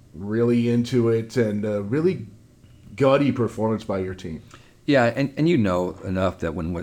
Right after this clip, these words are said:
Speaker 2: when Nebraska comes in here, we always compete with them very, very well. Um,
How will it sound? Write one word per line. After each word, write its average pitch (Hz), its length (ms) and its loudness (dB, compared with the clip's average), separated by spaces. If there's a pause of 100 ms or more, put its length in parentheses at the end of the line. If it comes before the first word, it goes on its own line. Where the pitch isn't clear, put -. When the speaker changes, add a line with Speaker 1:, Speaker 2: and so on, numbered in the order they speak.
(120)
Speaker 2:
when 87 200 -4
Nebraska 85 520 -2
comes 82 320 -6
in 87 160 -4
here, 85 280 -4
we 87 180 -2
always 78 600 -4 (160)
compete 85 380 -2
with 82 100 -4
them 71 160 -6
very, 78 300 -4
very 76 200 -4
well. 76 460 -6 (500)
Um, 71 440 -6